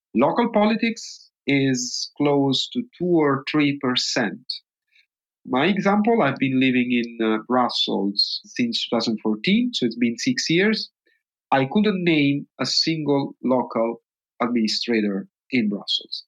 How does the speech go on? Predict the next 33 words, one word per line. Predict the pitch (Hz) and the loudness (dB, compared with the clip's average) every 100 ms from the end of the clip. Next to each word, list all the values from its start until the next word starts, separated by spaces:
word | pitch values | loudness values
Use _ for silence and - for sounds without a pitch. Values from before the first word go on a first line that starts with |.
| 143 | -2
I | 135 | 0
have | 117 160 156 | 0 0 0
no | 139 175 214 208 - | 0 2 2 0 -4
clue, | 170 220 147 104 | -4 -2 0 2
literally. | 180 - - 117 95 - _ _ _ _ | 0 0 -2 -2 -4 -8 _ _ _ _
I | 135 | 0
have | 156 185 | 2 2
no | 175 165 | 0 2
clue. | 214 131 - - | 2 0 -4 -2
Well, | 151 123 - | 0 0 -2
the | 143 | -4
Flemish | - 190 226 - | 0 2 2 2
part, | 180 190 185 | 2 2 2
because | 151 143 | -2 0
I | 135 | 0
don't | 135 | -2
speak | 131 - 113 - | -4 -6 -6 -6
Flemish, | 120 127 208 - - | -6 -2 -4 -4 -8
but | 117 120 | -12 -6
the, | 123 - | -6 -6
the | 113 110 _ | -14 -18 _
French-speaking | 160 165 165 - - - - 143 147 139 | 0 0 -2 -4 -6 -10 -2 -2 0 -4
community, | 135 151 165 190 220 - _ _ | -2 0 0 0 -2 -6 _ _
which | 127 123 - | -2 0 0
is | 117 | 0
equally | 151 143 131 | 0 2 0
important | 123 127 127 120 | 2 0 0 -4
in | 117 | -2
Brussels, | 113 110 165 175 208 - - 117 | -2 0 0 0 -2 -4 -6 -8
and | 131 113 | -2 0
I | 113 | 2
speak | 107 - 127 - | 0 -2 -4 0
French, | 131 175 196 | 0 0 -2